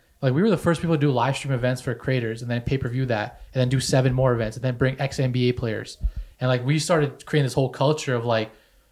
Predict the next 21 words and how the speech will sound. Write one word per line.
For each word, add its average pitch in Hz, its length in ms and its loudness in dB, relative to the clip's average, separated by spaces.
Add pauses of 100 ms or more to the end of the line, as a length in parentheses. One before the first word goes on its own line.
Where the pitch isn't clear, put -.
(720)
stuff - 460 -2
that's 127 200 2
different 139 500 -2 (100)
and 123 160 -4
fun 135 320 0
and 117 100 -8
passionate, 127 460 -6
and 117 80 -6
we 127 80 -4
love 117 380 0
doing 120 300 -2
it. 107 180 -8 (580)
And 123 160 -2
the 123 60 0
reason 131 240 2
I 120 40 0
say 143 280 0
that 131 160 2
is 120 60 0
because, 117 340 -2
like, 113 360 -2